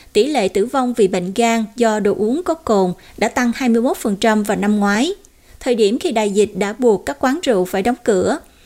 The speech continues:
Nhưng nhiều người nghiện đồ uống có cồn vẫn tiêu thụ nhiều hơn khi họ ở nhà. Tổng lượng đồ uống có cồn bán ra ở Anh năm hai ngàn hai mươi đã có sự giảm nhẹ,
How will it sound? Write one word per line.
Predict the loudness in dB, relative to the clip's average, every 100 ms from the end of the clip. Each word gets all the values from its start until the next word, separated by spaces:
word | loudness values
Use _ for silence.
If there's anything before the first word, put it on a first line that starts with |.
| -10
Nhưng | -4 -2
nhiều | 0 0
người | 2 0
nghiện | 0 -2 -2
đồ | -2 -2
uống | -2 -2 -2 -2
có | -4
cồn | -2 -2 0
vẫn | -2 -4
tiêu | -2 -2
thụ | 0 -2
nhiều | 0 0 0
hơn | -2 -2 -2
khi | -2 -4
họ | -2 -2 -4 -2
ở | -2
nhà. | 2 2 2 -2 -6 _ _ _ _ -20 -6
Tổng | -2 0
lượng | 0 0 0
đồ | -2
uống | 0 -2 -2
có | -4
cồn | 0 0 0
bán | -2 -2
ra | 0
ở | 0 0
Anh | 0 0 0
năm | 0 0
hai | 2
ngàn | 2 0
hai | -2 -2
mươi | 2 2 2 -2 -20 -4
đã | 0 0 0
có | -2
sự | 0 2 2
giảm | 0 0
nhẹ, | 0 0 -2